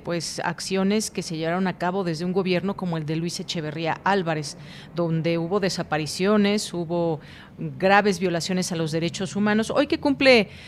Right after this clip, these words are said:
cien años, no puedo dejar de preguntarte, como integrante de esta comisión, pues, ¿qué, eh, qué opinas y, y qué hay en torno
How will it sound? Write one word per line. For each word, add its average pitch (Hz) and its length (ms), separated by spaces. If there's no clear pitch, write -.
cien 233 280
años, 226 280
no 220 80
puedo 220 220
dejar 190 280
de 208 100
preguntarte, 190 720
como 175 320
integrante 175 600
de 185 80
esta 180 540
comisión, 190 760
pues, 165 180
¿qué, 196 540
eh, 175 160
qué 233 120
opinas 226 800
y, 175 360
y 165 140
qué 214 180
hay 226 320
en 180 80
torno 202 720